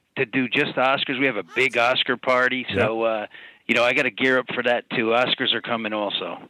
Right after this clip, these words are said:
Speaker 2: And John, you know, he's the go-to guy for all these entertainment shows whenever there's, you know, and, and now you can bet on the stuff like Oscars because, although we were talked years ago, John, about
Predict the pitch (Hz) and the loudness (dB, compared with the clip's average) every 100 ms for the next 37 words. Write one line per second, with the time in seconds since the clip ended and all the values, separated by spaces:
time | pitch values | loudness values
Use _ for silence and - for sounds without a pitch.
0 | - 139 143 170 202 165 139 131 127 165 | 0 0 2 2 2 2 2 2 2 0
1 | 156 135 143 160 - 143 120 139 147 120 | -2 0 2 0 0 0 2 2 2 0
2 | 123 123 120 113 123 117 127 135 139 113 | 0 2 0 0 0 0 0 0 -2 -2
3 | 117 110 107 113 120 117 117 113 - _ | 0 0 0 -2 0 0 2 0 -2 _
4 | _ _ - 131 127 131 131 139 170 156 | _ _ -2 2 4 2 2 2 2 0
5 | 143 117 135 139 135 123 - 127 127 117 | -2 0 2 4 2 0 0 0 0 0
6 | 117 120 - 113 117 117 107 - - 185 | 0 0 -2 -4 -2 -2 -4 -10 -4 0
7 | 214 220 247 240 208 226 - 160 170 226 | 2 0 -2 -2 0 0 -2 -4 -2 -2
8 | 175 143 127 127 123 123 123 120 | 0 0 2 0 0 0 2 0